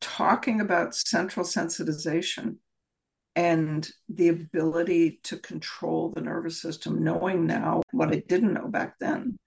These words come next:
And he just sat there 'cause he lives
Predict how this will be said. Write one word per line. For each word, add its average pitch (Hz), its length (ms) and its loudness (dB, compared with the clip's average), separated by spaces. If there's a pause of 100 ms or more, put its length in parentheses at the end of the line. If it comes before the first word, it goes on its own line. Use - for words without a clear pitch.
(760)
And 165 320 4
he 185 220 2
just - 560 2 (540)
sat - 500 2
there - 420 -2
'cause - 220 4
he 196 160 4
lives 180 800 2